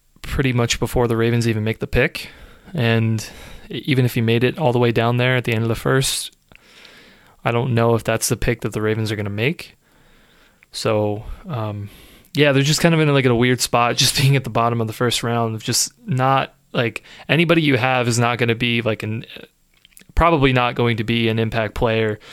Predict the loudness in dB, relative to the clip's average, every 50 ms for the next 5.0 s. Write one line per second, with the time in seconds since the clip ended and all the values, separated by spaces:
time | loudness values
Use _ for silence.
0 | -12 -4 0 2 4 4 4 2 0 -2 0 0 0 0 0 2 2 2 2 2
1 | 0 0 0 0 0 0 0 2 2 2 2 2 0 -2 -2 0 0 0 0 0
2 | -2 -2 -2 -2 -2 -2 -2 -4 -4 -2 -2 0 0 0 0 -2 -6 -16 -20 -20
3 | -20 -18 -10 -4 -2 0 0 0 0 -2 -4 -8 -12 -8 _ 0 2 2 2 2
4 | 2 2 0 0 -2 -12 -20 -20 _ _ -2 0 2 2 2 2 2 0 -2 -6